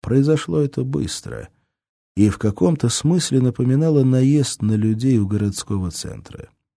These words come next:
Никакого продуманного плана, лишь осознание, что это надо сделать.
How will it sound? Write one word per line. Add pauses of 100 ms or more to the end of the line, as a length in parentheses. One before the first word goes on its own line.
(140)
Никакого
продуманного
плана, (400)
лишь
осознание,
что
это
надо
сделать.